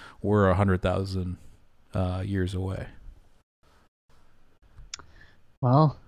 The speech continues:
Speaker 2: again, not to play devil's advocate, but all they can do is just estimate these things. Like,
Speaker 1: Right.
Speaker 2: they don't really know for
Speaker 1: And again,
Speaker 2: sure,
Speaker 1: I
Speaker 2: so.
Speaker 1: mean,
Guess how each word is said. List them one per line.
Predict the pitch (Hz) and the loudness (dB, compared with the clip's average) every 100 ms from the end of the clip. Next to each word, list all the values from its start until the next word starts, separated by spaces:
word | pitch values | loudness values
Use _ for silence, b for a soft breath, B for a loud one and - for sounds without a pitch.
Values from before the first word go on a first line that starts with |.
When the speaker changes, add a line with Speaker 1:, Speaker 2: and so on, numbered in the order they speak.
| - | -4
Speaker 2:
again, | 135 143 135 | 2 4 6
not | 131 131 | 4 2
to | |
play | 113 135 | 0 0
devil's | 123 127 123 117 | 2 2 2 4
advocate, | 131 139 120 113 113 110 | 4 2 -2 -2 -2 0
but | 110 104 87 | 0 -2 -2
all | 113 120 | -2 0
they | 120 117 | 0 -2
can | 110 | -2
do | 110 123 | 0 0
is | 117 | 0
just | 117 104 | -2 -2
estimate | 113 117 117 104 104 - | 0 -2 -2 -2 -2 -4
these | 107 98 | -6 -4
things. | 107 101 104 104 | -4 -4 -4 0
Like, | 101 | 6
Speaker 1:
Right. | 131 | 8
Speaker 2:
they | 110 | 8
don't | 107 107 | 6 6
really | 110 | 4
know | 110 107 107 | 8 8 8
for | 120 | 4
Speaker 1:
And | |
again, | 131 156 160 104 | 6 8 8 8
Speaker 2:
sure, | |
Speaker 1:
I | 95 | 6
Speaker 2:
so. | 95 | 4
Speaker 1:
mean, | 98 | 0